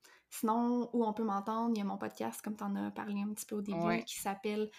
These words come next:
Speaker 1: Alimente ton sport. J'aborde, euh, vraiment différents, euh, différentes notions, là, euh, qui touchent, euh, différents sports. Fait que c'est quand même, euh, varié.
Speaker 2: Ouais, c'est là que je t'ai connue, en fait.
Speaker 1: Ah
Speaker 2: C'est comme
Speaker 1: ouais ?
Speaker 2: ça que,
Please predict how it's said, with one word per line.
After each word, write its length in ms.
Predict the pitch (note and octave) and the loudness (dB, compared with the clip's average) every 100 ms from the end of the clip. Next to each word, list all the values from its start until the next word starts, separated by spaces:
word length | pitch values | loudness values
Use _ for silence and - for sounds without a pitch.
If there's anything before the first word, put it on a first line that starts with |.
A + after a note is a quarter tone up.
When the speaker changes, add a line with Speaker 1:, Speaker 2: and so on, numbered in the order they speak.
| - - | -6 4
Speaker 1:
Alimente 500 | A3 G#3+ G#3+ G#3+ G#3+ | 4 6 4 2 0
ton 140 | G3+ | -2
sport. 520 | G3+ - A3+ A#3+ A#3 A#3 | -4 4 6 6 4 2
J'aborde, 500 | G3+ G3 G#3+ A3+ G3+ | 2 2 2 2 2
euh, 200 | G3 G3 - - - - _ _ _ _ - | 2 -2 -6 -16 -16 -20 _ _ _ _ -8
vraiment 400 | G#3+ G#3+ A3+ E4 | 0 2 6 8
différents, 680 | C4+ - G#3 G3+ G#3+ A#3+ A3+ G3 F#3+ | 8 6 2 4 4 4 4 2 0
euh, 40 | G3+ | -2
différentes 380 | - G#3+ C4+ D4+ | -2 0 4 4
notions, 380 | A3+ - B3 | 2 0 2
là, 240 | C4+ B3+ B3+ | 2 2 2
euh, 320 | G#3 G3 G3 | 2 0 -2
qui 140 | - - | -6 -4
touchent, 260 | A#3+ - | -4 -2
euh, 80 | G3+ | -4
différents 400 | G3 - A3 G3+ | -4 -4 -2 -2
sports. 460 | - G3 G3+ C#4+ C4+ | -2 0 0 0 -4
Fait 100 | G3+ | -8
que 60 | - | -8
c'est 100 | G3+ | -8
quand 180 | F#3+ | -6
même, 220 | G3 A3+ G#3 | -4 -2 -2
euh, 140 | G3 G3+ | -4 -4
varié. 220 | G3+ - | -6 -4
Speaker 2:
Ouais, 120 | F3+ F#3+ | -2 2
c'est 80 | F#3 | 2
là 80 | G#3 | 2
que 120 | G3 | 0
je 100 | - | 0
t'ai 120 | D#3 | 0
connue, 340 | F3+ D#3 F#3 | 2 4 4
en 120 | F#3+ F3 | 2 0
fait. 120 | F#3+ | 0
Speaker 1:
Ah 40 | G3+ | 2
Speaker 2:
C'est 100 | G3+ | 2
comme 100 | - | 0
Speaker 1:
ouais ? 40 | |
Speaker 2:
ça 140 | - | -2
que, 300 | - E3 D#3 | -4 2 2